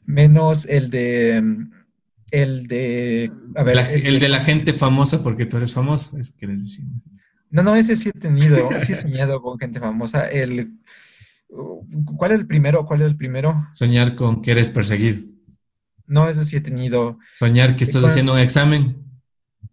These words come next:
Speaker 1: Ese también.
Speaker 2: Volar.
Speaker 1: Sí, también.
Speaker 2: Que se te caen
Speaker 1: Ese es
Speaker 2: los
Speaker 1: el mejor.
Speaker 2: dientes.
Speaker 1: También, ese es horrible.
Speaker 2: Manejar.
Speaker 1: ¿Manejar un auto?
Speaker 2: Manejar un avión, pues. <laughs>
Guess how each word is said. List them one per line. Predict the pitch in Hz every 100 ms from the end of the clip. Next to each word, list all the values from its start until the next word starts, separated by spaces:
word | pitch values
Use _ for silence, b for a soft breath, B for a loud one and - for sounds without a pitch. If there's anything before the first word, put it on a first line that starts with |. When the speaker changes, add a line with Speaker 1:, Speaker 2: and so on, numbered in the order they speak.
| _ _ _ -
Speaker 1:
Ese | 165 147
también. | 151 135 123 139 135
Speaker 2:
Volar. | 120 117 135 147 127 - - _ _ _ _ _ _
Speaker 1:
Sí, | - 160 151
también. | 151 131 139
Speaker 2:
Que | 135
se | 127
te | 127
caen | 131 135
Speaker 1:
Ese |
es | 131
Speaker 2:
los | 123
Speaker 1:
el | 139
mejor. | 143 170
Speaker 2:
dientes. | - - - - _ _ _ _ -
Speaker 1:
También, | 147 143 139 180
ese | 175 147
es |
horrible. | 143 147 147 143 151 -
Speaker 2:
Manejar. | - 123 117 113 139 143 135 - - _ _ _ _ _ _ _ _ _ _ _ -
Speaker 1:
¿Manejar | 151 147 - 156
un |
auto? | 147 151 190 185 - _ _ _
Speaker 2:
Manejar | 156 131 160 220 381 359 214 196 175 -
un | 156
avión, | 160 156 196
pues. | 165 117
<laughs> | 127